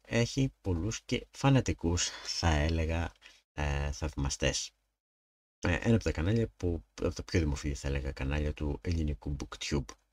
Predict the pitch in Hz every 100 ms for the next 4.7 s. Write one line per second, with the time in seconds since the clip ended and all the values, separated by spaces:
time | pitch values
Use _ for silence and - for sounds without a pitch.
0 | _ _ - - - - _ _ _ _
1 | _ - 190 - 170 226 - - _ _
2 | _ 120 90 92 104 69 67 53 - _
3 | - _ _ - 127 123 113 87 67 120
4 | - - - - 175 185